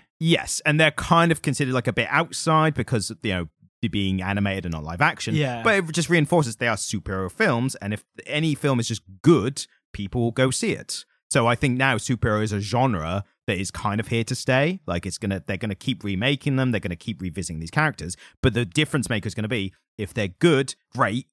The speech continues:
Speaker 1: and if they're not, then you panic. Like, that's just gonna be the thing going on from now on.
Speaker 2: Miss Marvel's out now, isn't it?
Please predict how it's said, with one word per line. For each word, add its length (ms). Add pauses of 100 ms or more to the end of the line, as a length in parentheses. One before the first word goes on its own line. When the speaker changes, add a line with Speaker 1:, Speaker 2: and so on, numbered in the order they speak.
(140)
Speaker 1:
and 140
if 80
they're 160
not, 400 (240)
then 180
you 120
panic. 580
Like, 180
that's 280
just 180
gonna 160
be 100
the 100
thing 220
going 240
on 140
from 160
now 160
on. 220
Speaker 2:
Miss 200
Marvel's 400
out 160
now, 200
isn't 220
it? 180